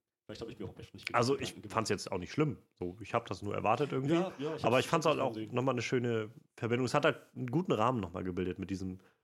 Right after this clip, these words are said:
Speaker 2: am Anfang das zu zeigen, am Ende das nochmal zu zeigen, wie er quasi,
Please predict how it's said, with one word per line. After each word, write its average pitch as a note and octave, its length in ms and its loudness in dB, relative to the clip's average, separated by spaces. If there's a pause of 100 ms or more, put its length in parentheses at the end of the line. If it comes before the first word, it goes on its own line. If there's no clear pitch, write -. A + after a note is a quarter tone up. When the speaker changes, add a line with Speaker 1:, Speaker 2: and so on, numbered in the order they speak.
(200)
Speaker 2:
am A2+ 140 -4
Anfang B2 300 0
das G#2+ 140 -2
zu G#2+ 80 -8
zeigen, G2+ 440 -4
am G#2 100 -8
Ende A2+ 200 0
das A2 180 -2
nochmal G#2 220 -4
zu - 140 -14
zeigen, G2+ 400 -2
wie G2+ 120 -4
er G2+ 120 -4
quasi, G2 480 -2